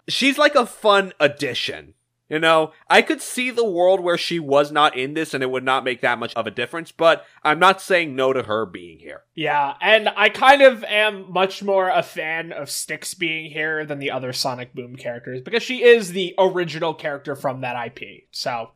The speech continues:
Speaker 2: I'm
Speaker 1: Yes.
Speaker 2: okay with it.
Speaker 1: Sonic Boom issue eight, Flynn is the writer. Shoning and Tracy Yardley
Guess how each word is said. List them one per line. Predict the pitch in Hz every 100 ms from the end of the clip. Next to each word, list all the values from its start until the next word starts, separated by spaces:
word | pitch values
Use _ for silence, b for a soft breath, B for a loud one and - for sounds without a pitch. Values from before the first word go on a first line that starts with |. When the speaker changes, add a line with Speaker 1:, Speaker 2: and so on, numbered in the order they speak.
| 170
Speaker 2:
I'm | 208
Speaker 1:
Yes. | 208
Speaker 2:
okay | 180 147
with | 147
it. | 151 151 _
Speaker 1:
Sonic | - 147 175 175
Boom | 190 190
issue | 185 190 165
eight, | 180 151 104 _
Flynn | - 170 175
is | 170
the | 175
writer. | 151 165 196 202 202 b -
Shoning | - 190 208 208 165
and | 185 277 277
Tracy | - 214 208 185
Yardley | 147 147 135 110 92